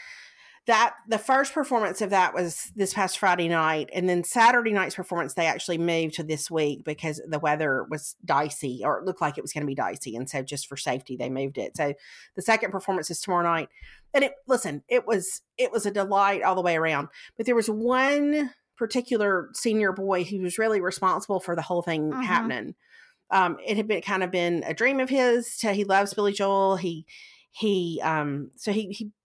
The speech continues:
Speaker 1: put this thing together. He has talked about it for several years and, um, really wanted to do this his senior year. And so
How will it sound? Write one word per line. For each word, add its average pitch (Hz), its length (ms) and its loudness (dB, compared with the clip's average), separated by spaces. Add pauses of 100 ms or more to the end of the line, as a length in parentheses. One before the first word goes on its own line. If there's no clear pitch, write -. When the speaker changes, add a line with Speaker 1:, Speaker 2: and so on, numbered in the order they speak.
Speaker 1:
put - 160 -4
this 220 120 -2
thing 202 200 2
together. 180 400 2
He 175 160 -2
has 175 140 -2
talked 196 280 0
about 190 180 2
it - 100 -4
for 190 100 -6
several 180 340 2
years 175 500 0
and, 151 360 -2 (640)
um, 147 460 0 (160)
really 208 320 2
wanted 196 200 2
to 180 80 0
do 170 140 0
this 170 220 0
his 175 160 -4
senior 175 340 0
year. 233 520 2
And 180 260 -2
so 180 480 2